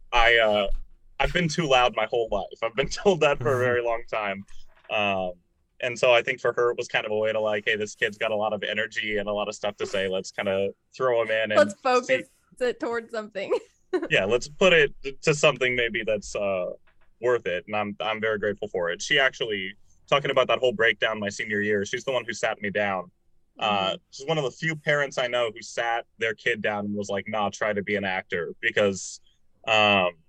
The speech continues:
Speaker 1: she just knew that I really liked it and that I didn't really have another plan. And so she just told me to, uh, go ahead and follow what I knew I liked doing. And if I figured out something along the way, then that's great. But why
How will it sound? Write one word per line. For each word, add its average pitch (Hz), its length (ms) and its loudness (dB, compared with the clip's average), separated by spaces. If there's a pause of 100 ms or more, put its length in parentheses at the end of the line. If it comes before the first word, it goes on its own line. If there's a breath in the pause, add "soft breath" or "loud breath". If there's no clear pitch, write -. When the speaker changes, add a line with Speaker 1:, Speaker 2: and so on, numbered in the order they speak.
(340)
Speaker 1:
she 160 140 2
just 151 160 2
knew 147 140 6
that 139 100 8
I 127 60 8
really 123 240 6
liked 113 260 4
it 135 160 4
and 131 80 -6
that 110 100 0
I 101 80 0
didn't 117 240 -4
really 123 360 0
have 120 180 -2
another 151 240 -2
plan. 160 400 0
And 139 120 -6
so 120 120 -4
she 113 180 -6
just 104 320 -6
told 113 220 -2
me 107 160 -2 (140)
to, 107 260 0
uh, 90 360 4 (600)
go 120 160 8
ahead 113 320 4
and 104 180 -2
follow 113 480 2
what 107 180 -2
I 104 120 0
knew 101 260 -4
I 107 120 -2
liked 104 340 -4
doing. 113 260 -2
And 143 100 -4
if 120 80 -6
I 120 40 -4
figured 147 260 -2
out 143 140 0
something 139 240 -6
along 127 260 -2
the 120 80 -2
way, 120 200 2
then 113 120 -10
that's 104 220 -10
great. 107 360 -4
But 98 120 -6
why 98 200 -2